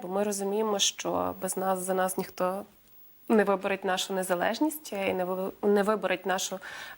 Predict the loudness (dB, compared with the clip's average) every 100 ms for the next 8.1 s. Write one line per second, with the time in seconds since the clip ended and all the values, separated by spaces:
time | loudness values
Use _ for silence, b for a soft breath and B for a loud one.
0 | 0 0 0 -2 4 6 6 4 -2 -2
1 | 0 0 -2 -4 -2 0 4 4 4 2
2 | 2 4 4 4 0 -4 2 4 4 2
3 | -2 -2 0 2 0 -2 2 2 4 0
4 | 0 -2 -4 -2 2 4 2 -2 -4 -2
5 | -2 -4 -2 0 -2 -6 -8 -10 -12 -16
6 | -18 -20 -18 B B B B 6 6 6
7 | 2 0 -6 -4 -4 -4 -8 -4 0 0
8 | -2